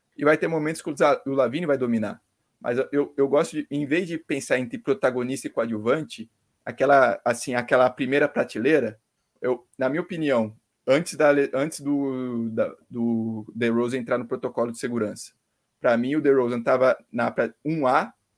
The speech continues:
o Lavine um B. É, e aí, com a ausência do DeRozan, o,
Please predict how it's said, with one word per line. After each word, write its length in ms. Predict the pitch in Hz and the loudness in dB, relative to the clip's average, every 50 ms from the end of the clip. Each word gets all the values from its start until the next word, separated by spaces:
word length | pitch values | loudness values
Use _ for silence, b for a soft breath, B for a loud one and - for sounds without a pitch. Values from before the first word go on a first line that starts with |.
| _ _ _ - | _ _ _ -4
o 440 | 139 135 135 131 131 131 131 131 131 - | -2 -2 0 0 -2 -2 -2 -2 0 2
Lavine 420 | 131 131 123 120 131 139 143 - - | 2 2 2 2 -2 -4 -6 -6 -4
um 160 | 151 156 143 | -4 -4 -2
B. 280 | 127 113 104 104 - _ _ _ _ _ _ _ _ _ _ _ _ - | 0 0 0 0 -2 _ _ _ _ _ _ _ _ _ _ _ _ -2
É, 120 | 113 107 107 | 0 2 4
e 80 | 110 | 4
aí, 320 | 110 107 107 110 113 120 117 | 4 4 4 4 2 2 0
com 120 | - - | 2 2
a 40 | 123 | 4
ausência 360 | 120 113 110 113 117 117 135 | 4 4 2 0 -2 -4 -4
do 80 | 120 117 | -4 -2
DeRozan, 500 | 113 117 110 107 110 113 117 117 127 123 | 0 0 2 2 2 0 0 0 -2 -4
o, 280 | 123 123 123 120 120 | -4 -4 -6 -8 -10